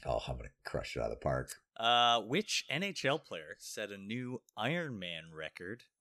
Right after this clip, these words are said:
Speaker 2: on Tuesday, playing his
Speaker 1: What's that?
Speaker 2: nine hundred and sixty-fifth consecutive game, a streak which dates back to March twenty-sixth,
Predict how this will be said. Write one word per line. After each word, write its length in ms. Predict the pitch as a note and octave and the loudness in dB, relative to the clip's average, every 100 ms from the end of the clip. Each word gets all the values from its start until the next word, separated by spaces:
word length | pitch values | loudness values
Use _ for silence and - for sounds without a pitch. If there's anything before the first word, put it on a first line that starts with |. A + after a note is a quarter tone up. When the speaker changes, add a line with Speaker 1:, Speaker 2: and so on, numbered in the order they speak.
| _ | _
Speaker 2:
on 160 | E2 | -16
Tuesday, 680 | D#2+ - F2+ D#2+ F2 F#2 B2+ _ _ _ _ | -10 -8 -8 -6 -4 -4 -6 _ _ _ _
playing 360 | C3 B2+ C3 | -2 -2 -4
his 240 | A#2 A2+ F#2+ | -6 -8 -8
Speaker 1:
What's 100 | F#2+ | -6
that? 60 | G#2 | 0
Speaker 2:
nine 240 | C3+ F3+ | 2 2
hundred 260 | G3+ F#3 F3+ | 0 -2 -2
and 100 | E3 | -4
sixty-fifth 1040 | - E3 - D3 D3 _ - C3+ - - - | -4 -4 -6 -12 -14 _ 2 2 2 -14 -8
consecutive 840 | A2+ G#2+ - D3+ C#3+ C3 A#2+ G#2+ | -6 -2 0 -2 -2 -6 -6 -6
game, 380 | A#2 G2 D2 D2+ _ _ _ _ | -6 -6 -10 -18 _ _ _ _
a 40 | |
streak 420 | - - A#2 A2 | -10 -10 -12 -10
which 200 | A2+ - | -8 -8
dates 260 | - G#2 - | -2 -4 -4
back 380 | - F#2 F2 - | -4 -4 -4 -12
to 120 | - E2 | -16 -12
March 360 | E2+ G#2 - - | -8 -8 -8 -12
twenty-sixth, 680 | - B2+ B2+ F#2+ E2 - | -12 -12 -8 -10 -10 -12